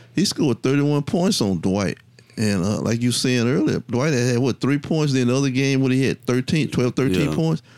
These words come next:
Speaker 1: Yeah, I mean, to me, like, <laughs> uh, I think,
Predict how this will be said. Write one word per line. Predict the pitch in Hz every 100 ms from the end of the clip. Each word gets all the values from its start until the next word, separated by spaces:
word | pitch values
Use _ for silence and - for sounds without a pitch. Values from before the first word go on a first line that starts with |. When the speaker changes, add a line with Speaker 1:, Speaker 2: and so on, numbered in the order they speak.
| - - - -
Speaker 1:
Yeah, | 185 - 92
I | - 104
mean, | 135 131 - -
to | -
me, | 123 175 381 123
like, | 120 127 -
<laughs> | -
uh, | - 120 - -
I | - 76
think, | - 180 156